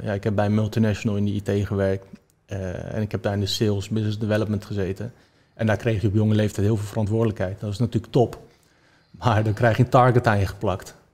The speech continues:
Nou, ga jij maar vijf miljoen doen, eh, op, op een jaar. Nou, leuk. Dan, eh, dat, dat, dat voel je wel.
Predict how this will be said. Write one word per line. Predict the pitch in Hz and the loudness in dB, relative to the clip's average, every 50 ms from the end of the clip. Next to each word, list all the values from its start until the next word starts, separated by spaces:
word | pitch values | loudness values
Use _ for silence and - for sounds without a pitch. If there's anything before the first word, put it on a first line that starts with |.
| _ _ | _ _
Nou, | - 127 113 104 98 | -6 -2 -2 -2 0
ga | - 107 | 0 0
jij | 104 104 110 | 0 2 2
maar | 120 117 - | 2 2 2
vijf | - 117 117 113 | 2 2 2 2
miljoen | 120 123 120 123 123 123 | 2 4 4 6 6 6
doen, | 120 117 113 113 113 107 | 4 4 4 4 4 4
eh, | 101 101 101 | 2 2 2
op, | 101 101 | 0 -2
op | - 113 - | -4 -4 -2
een | 120 | 0
jaar. | 110 107 101 95 95 92 82 - - _ _ _ _ _ _ _ | 2 2 2 2 0 -2 -4 -8 -16 _ _ _ _ _ _ _
Nou, | 143 131 117 95 87 98 | -4 -2 0 0 0 0
leuk. | 104 120 131 127 - - - _ _ _ _ _ _ _ _ _ _ | 0 -2 -2 -4 -6 -14 -20 _ _ _ _ _ _ _ _ _ _
Dan, | _ 117 117 117 113 107 104 | _ 2 2 4 4 4 4
eh, | 120 120 | 4 4
dat, | 127 147 139 | 4 4 6
dat, | 151 143 143 - 160 | 6 4 4 4 2
dat | 151 151 - | 2 2 4
voel | - 185 196 196 | 4 6 6 8
je | 196 160 | 8 8
wel. | 127 117 104 73 - | 6 6 4 2 0